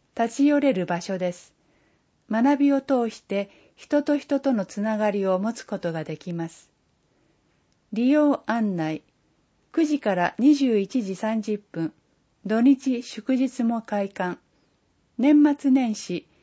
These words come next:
十二月二十九日から一月三日は休館。市ホームページ、二次元コードがあります。写真が三枚あります。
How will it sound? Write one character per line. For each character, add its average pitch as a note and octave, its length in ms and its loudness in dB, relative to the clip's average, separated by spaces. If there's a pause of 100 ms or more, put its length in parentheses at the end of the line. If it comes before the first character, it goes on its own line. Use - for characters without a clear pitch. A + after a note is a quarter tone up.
(360)
十 C#4 240 6
二 C#4+ 160 8
月 C#4+ 280 2
二 C#4 120 8
十 G#3 260 -2
九 C4 160 -4
日 A#3 280 -4
か F3+ 140 -6
ら E3+ 260 -4
一 A#3 240 -2
月 C4 280 0
三 A#3+ 160 0
日 A3 220 -2
は G3+ 180 0
休 A3+ 320 -6
館。 G3 340 -8 (1120)
市 D4+ 300 2
ホ C#4 220 2
ー - 20 4
ム C4 180 4
ペ A3+ 240 -2
ー F#3+ 40 -4
ジ、 E3+ 300 -6 (360)
二 G#3+ 120 -4
次 C#4 160 0
元 C#4 220 2
コ C4 200 -4
ー G#3 40 -2
ド F3 140 -2
が E3 100 -2
あ D#3+ 60 -2
り D#3+ 100 -6
ま E3 160 -6
す。 - 220 -20 (1700)
写 B3+ 200 0
真 D#4 260 6
が D4+ 160 4
三 C#4+ 280 4
枚 F3+ 220 -4
あ E3 80 -4
り D#3+ 140 -6
ま D#3+ 140 -6
す。 - 220 -20